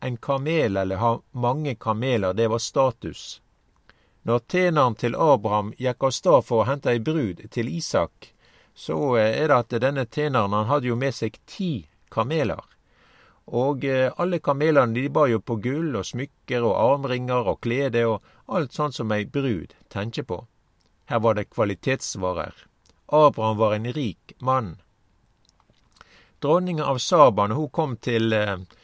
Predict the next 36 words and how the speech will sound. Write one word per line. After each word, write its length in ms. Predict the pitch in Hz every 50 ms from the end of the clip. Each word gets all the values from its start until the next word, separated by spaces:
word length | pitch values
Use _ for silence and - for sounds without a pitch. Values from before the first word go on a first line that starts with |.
| _ _ - _ _
eh, 220 | - 104 107 113
Salomo 640 | 113 - - - 175 160 143 127 113 98 90 85 101
i 260 | 110 107 107 110 - _
Jerusalem 800 | - 127 123 123 143 160 - - - 131 107 95 87 78 76 76 - _
på 120 | - 120 120
besøk, 600 | 123 131 - - 170 156 135 - _ - - _ _ _ _ _ _ _ _
så 200 | - - - 170
var 160 | 139 123 107
det 240 | 92 92 92 90 90 - _ _ _
kameler 760 | - - 127 123 147 175 175 135 101 85 80 80 95 123 156 - - 131 123
som 200 | - - 180 175
var 100 | 175 165
med 260 | 160 147 117 98 - -
i 120 | 113 117
reisefølget. 800 | 98 101 104 104 - - 113 - - 90 82 80 78 78 82 90 - _ _ _ _ _ _ _ _ -
Og 80 | 117 135
her 120 | 165 165
leser 340 | 147 139 147 151 - - 135
vi 120 | 117 104
fra 160 | - 117 107
første 420 | - - - 135 131 - - - 120
kongebok, 680 | - - 131 135 131 127 113 127 143 156 - - - _
kapittel 400 | - 104 - - 123 - - 113
ti, 260 | - - - 139 120 113
der 200 | 113 110 107 104
og 80 | 104
vers 260 | 104 104 98 - - -
to. 320 | - - 127 135 160 190 - _ _ _ _ _ _ _ _
«Hun 180 | - 156 147 - -
kom 320 | - 226 208 170 131 127
til 260 | - - - 139 135 135
Jerusalem 760 | 139 147 151 165 185 165 131 - - 131 113 104 101 98 98
med 120 | 104 113
et 120 | 120 - -
stort 520 | - - - - 180 143 110 92 - -
følge, 480 | - - - 113 127 135 123 101 80